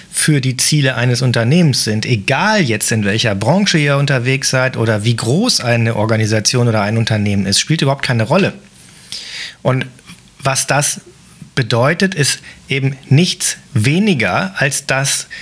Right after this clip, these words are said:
nur so Geschäftsmodelle tragfähig werden können und Unternehmen langfristig überlebensfähig gemacht werden.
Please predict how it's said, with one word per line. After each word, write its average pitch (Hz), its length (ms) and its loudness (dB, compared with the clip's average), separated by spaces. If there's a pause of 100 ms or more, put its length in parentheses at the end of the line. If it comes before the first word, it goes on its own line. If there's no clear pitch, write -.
(260)
nur 151 360 4
so 165 440 2
Geschäftsmodelle 135 920 0
tragfähig 160 840 0
werden 170 320 2
können 185 340 2
und 202 300 2
Unternehmen 165 640 2
langfristig 135 720 0
überlebensfähig 175 920 0
gemacht 95 420 -4
werden. 95 280 -4